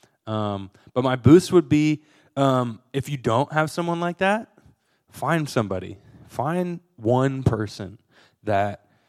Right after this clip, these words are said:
that you can talk to, that, that, that you can be friends with,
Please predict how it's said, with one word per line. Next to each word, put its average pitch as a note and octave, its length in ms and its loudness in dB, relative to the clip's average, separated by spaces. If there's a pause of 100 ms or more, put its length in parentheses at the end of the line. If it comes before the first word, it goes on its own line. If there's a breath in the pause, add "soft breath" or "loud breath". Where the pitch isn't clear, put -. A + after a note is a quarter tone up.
(260)
that A2 280 -6
you A#2+ 80 -6
can G#2 200 -8
talk C#3 320 -4
to, C#3 300 2
that, A2 420 -8
that, G#2 340 -4 (560)
that G#2+ 320 -6
you B2+ 100 0
can A2+ 480 -6 (200)
be F#2 100 -10
friends D3+ 500 -4
with, D3 480 4